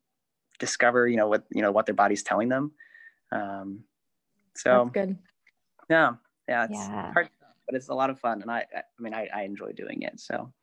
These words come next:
Speaker 3: Yeah. I mean, that's awesome. It's definitely important to be, to feel like that lights you up if that's what you're gonna do for your career, for your profession, you know, and to know that at this age and stage of your life, that this is something that can just launch you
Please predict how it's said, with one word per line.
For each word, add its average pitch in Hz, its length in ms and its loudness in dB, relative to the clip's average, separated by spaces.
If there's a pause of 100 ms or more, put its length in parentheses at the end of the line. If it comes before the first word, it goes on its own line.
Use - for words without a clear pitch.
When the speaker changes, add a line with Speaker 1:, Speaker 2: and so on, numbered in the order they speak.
(280)
Speaker 3:
Yeah. 185 420 0 (400)
I 214 100 6
mean, 220 200 8
that's 202 240 2
awesome. 156 400 0
It's 156 160 -8
definitely 196 560 2
important 185 580 -2
to 190 100 -6
be, 170 520 -2 (260)
to 196 80 0
feel 196 240 4
like 160 300 0
that 156 240 0
lights 156 260 -2
you 151 140 0
up 143 160 0
if 156 120 -14
that's 143 240 -6
what 151 80 -2
you're 151 120 0
gonna 147 240 -8
do 156 340 -4
for 180 140 0
your 151 340 2
career, 156 480 -2
for 160 140 0
your 151 160 -2
profession, - 760 -6
you 175 80 -4
know, 165 220 -4 (340)
and 208 140 4
to 214 100 0
know 190 440 4
that 151 360 2
at 165 160 -2
this - 460 -10 (480)
age 170 300 4
and 160 140 -2
stage 208 360 8
of 175 140 2
your 160 160 2
life, 156 300 -2 (380)
that 175 160 2
this 185 220 4
is 190 100 0
something 175 360 -2
that - 160 -2
can 156 120 -6
just 156 220 -4
launch 151 380 -2
you 147 340 -2